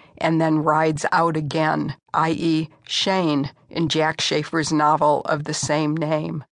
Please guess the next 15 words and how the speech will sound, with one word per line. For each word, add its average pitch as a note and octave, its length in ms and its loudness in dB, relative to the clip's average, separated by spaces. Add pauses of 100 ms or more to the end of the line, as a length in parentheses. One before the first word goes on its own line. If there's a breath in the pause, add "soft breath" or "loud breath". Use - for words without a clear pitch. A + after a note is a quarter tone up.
(120)
or D4+ 260 4
the C#4+ 100 2
brilliant A3+ 440 2
detective F3 580 -2
who F3 140 -2
is E3+ 120 -2
characterized E3+ 920 0
by D#3 140 0
his D#3+ 200 -4
numerous E3+ 680 0
eccentricities, D3+ 1200 -4 (500)
Rex D#3+ 320 -2
Stout's - 600 -2
Nero D3 360 2
Wolfe. E3 540 0